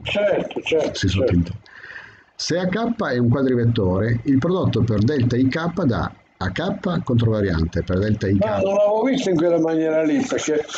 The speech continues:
Speaker 1: mi sarebbe venuto più spontaneo dire che il primo prodotto de-, di rondo su di rondo per di rondo su di rondo fosse la I, esattamente, perché quella è la matrice inversa, giusto?
Speaker 2: Sì.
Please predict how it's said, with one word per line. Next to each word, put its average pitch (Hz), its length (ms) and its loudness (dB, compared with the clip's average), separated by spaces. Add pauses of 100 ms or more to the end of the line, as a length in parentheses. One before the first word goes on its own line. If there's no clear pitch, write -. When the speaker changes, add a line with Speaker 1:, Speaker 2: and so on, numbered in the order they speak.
(400)
Speaker 1:
mi 143 100 0
sarebbe 160 360 0
venuto 156 380 2
più 151 140 0
spontaneo 160 720 0
dire 139 300 2
che 131 280 0 (500)
il 117 180 0
primo 151 280 0
prodotto 139 840 0
de-, 117 300 2
di 113 120 2
rondo 127 380 2
su 127 160 0
di 117 100 2
rondo 120 340 2
per 117 160 2
di 123 120 0
rondo 127 260 2
su 120 160 0
di 135 140 4
rondo 139 320 2
fosse 139 380 -2
la 117 200 2
I, 127 320 0
esattamente, 117 640 0
perché 107 140 2
quella 143 220 2
è - 20 2
la 113 80 2
matrice 107 380 0
inversa, 110 580 2
giusto? 117 580 0
Speaker 2:
Sì. 117 380 -4